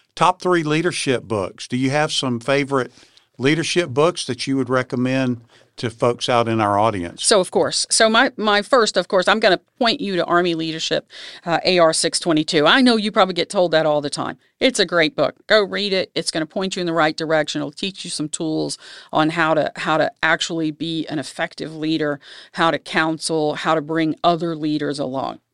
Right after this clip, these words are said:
Speaker 2: But I've got two others that I really like, and one of them is Leaders Eat Last. So, you know, when I was assigned with the Navy for, for about four years, in the Navy, the officers don't eat last, they eat first, okay? And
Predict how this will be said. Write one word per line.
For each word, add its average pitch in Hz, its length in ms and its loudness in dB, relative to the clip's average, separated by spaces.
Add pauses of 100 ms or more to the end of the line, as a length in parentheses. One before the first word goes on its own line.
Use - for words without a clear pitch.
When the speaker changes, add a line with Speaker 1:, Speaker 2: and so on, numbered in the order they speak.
(120)
Speaker 2:
But - 100 2
I've 330 180 4
got 220 220 2
two 202 200 -2
others 156 260 0
that 147 120 -2
I 147 60 0
really 147 320 -2
like, 147 400 -2
and 175 240 -2
one 254 100 2
of 262 140 4
them 185 220 -2
is 151 200 -2
Leaders 202 460 -4
Eat 170 200 -10
Last. 139 460 -4 (380)
So, 214 280 6
you 226 140 -2
know, 196 100 0
when 202 120 0
I 240 80 6
was 220 100 4
assigned 185 420 -2
with 165 120 -4
the 160 80 -4
Navy 160 360 0
for, 151 400 -2
for 165 200 -2
about 151 260 0
four 165 300 -2
years, 156 500 -6 (300)
in 214 100 -2
the 233 80 0
Navy, 269 340 2
the 208 100 4
officers 175 500 2
don't 175 180 2
eat 180 180 -2
last, 147 280 -4
they 156 80 -2
eat - 180 -6
first, - 400 -8 (340)
okay? 170 520 -6
And 160 320 0